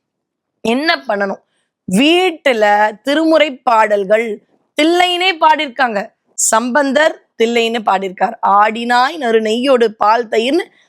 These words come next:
சம்பந்தர் பாடியிருக்கார். மாணிக்க வாசகர் தில்லைய பத்தி பாடாத நாளே இல்லை, சுந்தரர் பாடியிருக்கார். நம்முடைய திருநாவுக்கரசர் "குனித்த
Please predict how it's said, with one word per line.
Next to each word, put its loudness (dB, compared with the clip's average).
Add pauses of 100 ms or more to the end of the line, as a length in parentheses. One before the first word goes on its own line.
(220)
சம்பந்தர் -2
பாடியிருக்கார். -2 (340)
மாணிக்க 0
வாசகர் 0 (340)
தில்லைய 2 (180)
பத்தி -2 (180)
பாடாத 2 (140)
நாளே 2
இல்லை, -6 (340)
சுந்தரர் 2
பாடியிருக்கார். -2 (260)
நம்முடைய 0 (160)
திருநாவுக்கரசர் 0 (420)
"குனித்த -2